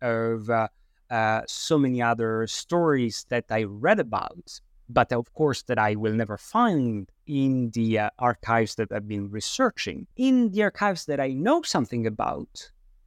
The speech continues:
these people are never mentioned. And you get a narrative which is,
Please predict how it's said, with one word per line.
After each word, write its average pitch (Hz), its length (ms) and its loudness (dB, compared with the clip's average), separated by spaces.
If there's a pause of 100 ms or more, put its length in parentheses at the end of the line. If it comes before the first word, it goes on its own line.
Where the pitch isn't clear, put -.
these 262 260 2
people 202 340 -2
are 120 80 2
never 113 260 -2
mentioned. - 600 -2 (480)
And 143 220 -2
you 139 60 -2
get 143 340 0
a 131 40 -4
narrative 151 640 0
which 113 300 -6
is, 123 320 -4